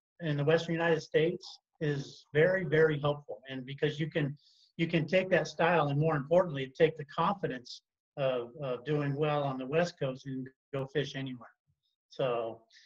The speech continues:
it's helped me a, a ton. You know, I'm, I'm still getting acclimated to some of the lakes out there, and I, I feel comfortable now, like,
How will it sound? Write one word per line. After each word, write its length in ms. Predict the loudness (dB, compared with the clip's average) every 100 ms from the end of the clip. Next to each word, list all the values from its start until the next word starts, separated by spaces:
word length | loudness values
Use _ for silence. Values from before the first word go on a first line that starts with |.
| _
it's 200 | 2 4
helped 260 | 6 6 6
me 440 | 2 4 2 0 -6 -6
a, 60 | -6
a 320 | -6 -8 -8 -2
ton. 420 | 2 2 2 -2 -4
You 120 | -2
know, 220 | -2 -2
I'm, 340 | 0 0 -2 -10 _ _ _ _ 0
I'm 120 | 0
still 480 | 0 6 10 10 10
getting 220 | 6 6
acclimated 480 | 4 2 2 2 0
to 80 | -8
some 320 | -4 2 2
of 80 | 2
the 60 |
lakes 340 | 0 -2 -2 -2
out 240 | -2 0
there, 300 | 0 0 0
and 160 | -4 -2
I, 140 | -4 -6 _ _ -6
I 60 | -6 0
feel 240 | 4 4 2
comfortable 640 | -2 -2 -2 -4 0 0
now, 340 | 0 -2 -4 -6
like, 220 | -6 -6